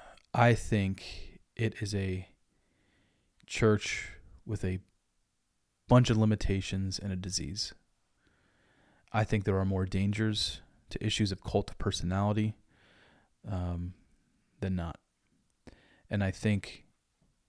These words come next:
if a person thinks well about being a pastor and the implications of being a pastor, if, like, if you read your, your Bible and you're reading what, what,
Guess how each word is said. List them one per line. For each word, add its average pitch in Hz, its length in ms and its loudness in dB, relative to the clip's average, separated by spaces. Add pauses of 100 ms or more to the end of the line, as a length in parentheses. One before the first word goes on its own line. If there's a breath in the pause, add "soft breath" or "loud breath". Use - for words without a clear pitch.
(200)
if - 140 -8
a 107 60 0
person 123 480 2
thinks 107 280 -2
well 101 380 4
about 92 260 0
being 101 160 -2
a 90 40 -2
pastor - 680 -2 (1120)
and 101 160 -2
the 101 80 -4
implications 107 680 -2
of 123 60 -4
being 135 120 0
a 131 40 0
pastor, 127 360 -2
if, 127 100 -4
like, 92 140 -4
if 92 100 -8
you 117 100 0
read 117 440 4 (400 soft breath)
your, 104 420 0 (100)
your 104 100 -2
Bible 110 500 0 (520)
and 104 160 -2
you're 95 120 -2
reading 104 260 2
what, 104 280 2
what, 95 360 -2